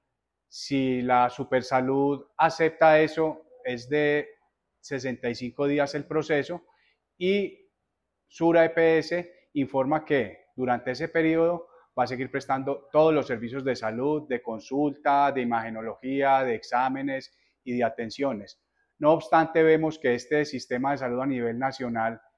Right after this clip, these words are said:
cada vez se ve ma-, con mayores inconvenientes y más colapsado.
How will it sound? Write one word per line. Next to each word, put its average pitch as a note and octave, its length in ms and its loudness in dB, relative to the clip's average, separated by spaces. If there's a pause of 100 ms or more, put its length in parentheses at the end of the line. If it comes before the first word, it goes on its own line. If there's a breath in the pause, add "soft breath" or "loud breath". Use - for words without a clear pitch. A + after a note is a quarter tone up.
(180)
cada C#3 320 4
vez C3+ 540 -2
se - 200 -6
ve C3 160 0
ma-, C#3 300 -2
con C3+ 160 -4
mayores B2 360 -2
inconvenientes A#2 640 -10
y A#2+ 60 -8
más G#2 160 -10
colapsado. G#2 520 -10